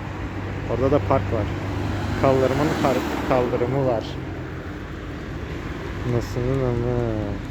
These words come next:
Kaldırımın kaldırımı olan bir kaldırım görmeyenler beğensin. Videonun sesi yok. Videonun burada sonuna geldik.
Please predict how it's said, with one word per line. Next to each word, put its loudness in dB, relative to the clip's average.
Kaldırımın 4
kaldırımı 2
olan 2
bir -2
kaldırım 2
görmeyenler 0
beğensin. -2
Videonun 2
sesi 0
yok. 0
Videonun 2
burada 0
sonuna -2
geldik. 0